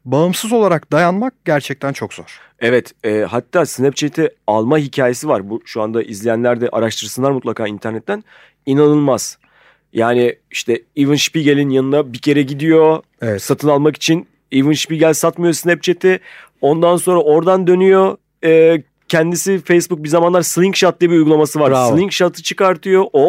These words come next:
Speaker 2: olmuyor.
Speaker 1: Biliyorsun elektronik postalar sızdı. Yani sızdı demeyelim de soruşturmalarda
Speaker 2: Evet, sızdı.
Speaker 1: açıldı, bakıldı.
Speaker 2: Tabii, tabii,
Speaker 1: Yani
Speaker 2: tabii.
Speaker 1: bu ne yazışmışlar kendi aralarında, nasıl bir stratejiyle karşı tarafı, e, yani o bir kuşatma.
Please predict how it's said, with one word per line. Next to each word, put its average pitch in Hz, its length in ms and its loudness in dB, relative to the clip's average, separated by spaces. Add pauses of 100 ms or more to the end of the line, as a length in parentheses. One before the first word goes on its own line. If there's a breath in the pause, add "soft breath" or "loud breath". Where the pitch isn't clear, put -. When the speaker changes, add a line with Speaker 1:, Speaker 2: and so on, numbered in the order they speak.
Speaker 2:
olmuyor. 202 520 2 (100)
Speaker 1:
Biliyorsun 185 300 -2
elektronik 143 480 -4
postalar 156 400 -4
sızdı. 95 360 -12
Yani 107 320 -4
sızdı 143 380 -10
demeyelim 165 320 0
de - 80 -4
soruşturmalarda 156 560 -2
Speaker 2:
Evet, 160 100 0
sızdı. 269 60 2 (100)
Speaker 1:
açıldı, 175 300 -4
bakıldı. 202 440 2 (140 soft breath)
Speaker 2:
Tabii, 147 180 -2
tabii, 170 120 0
Speaker 1:
Yani 117 100 -2
Speaker 2:
tabii. 185 280 -2
Speaker 1:
bu 131 220 -2
ne 135 120 0
yazışmışlar 104 640 -2
kendi 117 300 2
aralarında, 101 560 -2 (340 loud breath)
nasıl 156 240 0
bir 123 80 0
stratejiyle 98 640 -4 (160)
karşı 117 320 -4
tarafı, 123 360 -2 (420 loud breath)
e, 123 280 -4 (120)
yani 160 240 -2
o 180 160 -4
bir 202 220 -6 (140)
kuşatma. 175 560 -2